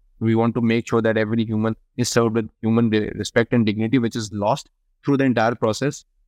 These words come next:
of not having food, not having to eat food, which will eventually help them to reach their true potential. And that is what the Rizq Youth Movement is all about. And then we have some, uh, amazing programs which are ventures in their own selves. We have this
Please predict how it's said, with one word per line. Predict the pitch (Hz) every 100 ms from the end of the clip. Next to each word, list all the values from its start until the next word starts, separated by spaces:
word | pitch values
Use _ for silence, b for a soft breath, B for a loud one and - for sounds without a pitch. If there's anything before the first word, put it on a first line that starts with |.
| -
of | 113 -
not | 113 117 -
having | 113 120
food, | - 113 117
not | 110 107 107
having | 107 117
to | 117
eat | 117 117
food, | 117 127 _ _ _ _
which | 139 135
will | 135 131 143
eventually | 131 120 127 139 127
help | 113 120 -
them | 123 120
to | 120 117 120 - 131
reach | 147 -
their | 127 123
true | 120 110
potential. | 101 95 98 104
And | 104 104
that | 117
is | 135
what | 123 120 107
the | 120
Rizq | 113 135 - -
Youth | 110 120 120
Movement | 113 110 120 107
is | 107
all | 101 104
about. | 101 101 113 - _ _ _ 107
And | 113 110
then | 117 117
we | 117
have | 110 107 110 110 _ _ _ _
some, | 127 123 - -
uh, | 110
amazing | 104 120 120 135
programs | - 117 117 120 113 117 - _ _ _ -
which | 117
are | 127 117
ventures | 117 120 135 123
in | 117 113
their | 110 110
own | 113
selves. | 113 110 107 104
We | 110
have | 107 104
this | 104